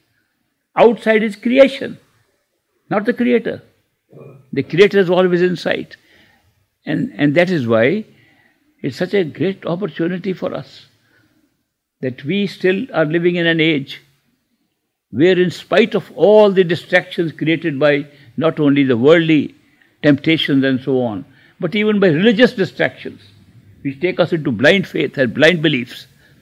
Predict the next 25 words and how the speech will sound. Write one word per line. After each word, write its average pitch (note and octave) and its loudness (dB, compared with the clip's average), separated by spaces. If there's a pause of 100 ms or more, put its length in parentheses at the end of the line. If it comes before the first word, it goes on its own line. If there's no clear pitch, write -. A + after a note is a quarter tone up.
(340)
we C3+ -2
still E3+ -2
have F#3 -8
the D#3+ 0
opportunity C3+ -4 (220)
to D3 -10
seek - -8
within D3+ -2
our B2+ 0
hearts, A2+ -4 (440)
and A2 -10
perfect C3 -8
living B2 0
masters A2 -8 (260)
appear B2 -4
in G#2+ -8
our G#2 -8
life G#2 -12 (420)
and A2 -12
guide A#2 -6
us A2+ -10
to A#2+ -10
our G#2 -8
true B2+ -16
home. C3 -16